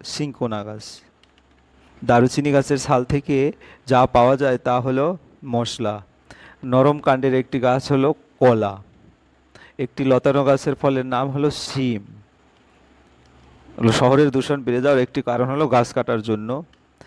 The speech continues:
খাদ্যের অভাব হওয়ার একটি কারণ হলো চাষের জমি কমতে থাকা।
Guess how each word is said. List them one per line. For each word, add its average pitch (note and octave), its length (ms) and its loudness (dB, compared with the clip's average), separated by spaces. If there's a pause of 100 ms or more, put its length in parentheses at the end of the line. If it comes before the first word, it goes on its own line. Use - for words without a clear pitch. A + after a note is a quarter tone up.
(140)
খাদ্যের C3+ 340 2
অভাব C3 300 2
হওয়ার C3+ 200 -2
একটি B2 240 -10
কারণ B2 300 -4
হলো C#3 260 -6 (1000)
চাষের C3 340 2
জমি C3 220 2
কমতে A#2 340 0
থাকা। A#2 300 -4